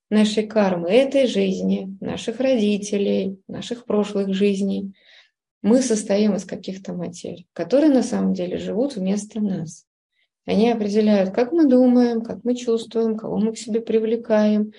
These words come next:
И на самом деле мы с вами понимаем в определённый момент, что мы ничего не думаем, что мы просто механизмы, которые выдают какие-то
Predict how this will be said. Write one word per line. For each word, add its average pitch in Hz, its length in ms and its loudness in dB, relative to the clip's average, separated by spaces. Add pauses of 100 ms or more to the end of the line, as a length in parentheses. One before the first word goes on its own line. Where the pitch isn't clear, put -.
(440)
И 202 40 0
на 196 120 2
самом 269 340 6
деле 214 280 4
мы 190 120 0
с 190 100 -8
вами 226 220 4
понимаем 190 720 -2
в 196 60 -2
определённый 190 600 -2
момент, 175 420 -4
что - 200 -12
мы 202 200 2
ничего 196 420 0
не 214 160 0
думаем, 202 500 -2 (280)
что - 200 -20
мы - 140 -10
просто 269 480 -2
механизмы, 165 760 -2
которые 254 400 0
выдают 214 640 -4 (540)
какие-то 214 680 0